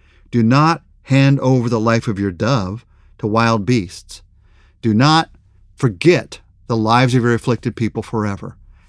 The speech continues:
Have regard for your covenant, because haunts of violence fill the dark places of the land." In Israel's history, you can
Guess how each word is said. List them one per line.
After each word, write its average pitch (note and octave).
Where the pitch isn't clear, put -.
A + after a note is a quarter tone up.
Have F3+
regard C3+
for -
your B2
covenant, A2
because A#2+
haunts G3+
of E3
violence B2+
fill C3
the A2
dark A#2
places A#2
of G2+
the F#2+
land." F#2
In C3+
Israel's D3+
history, C3+
you A2+
can G#2